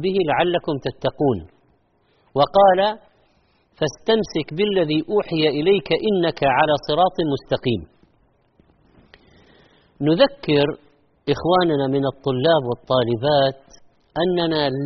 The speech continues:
لما تكلمنا في قواعد التفسير ذكرنا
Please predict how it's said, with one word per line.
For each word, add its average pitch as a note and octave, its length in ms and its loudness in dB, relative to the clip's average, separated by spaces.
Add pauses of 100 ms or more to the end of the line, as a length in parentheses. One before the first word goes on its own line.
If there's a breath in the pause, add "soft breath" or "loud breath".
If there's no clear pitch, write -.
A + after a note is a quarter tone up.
لما F#3+ 440 0 (140)
تكلمنا A#2 720 -2 (160)
في D3+ 120 -2 (240)
قواعد D3 400 2
التفسير G#2 680 -8 (1300 soft breath)
ذكرنا D#3 600 4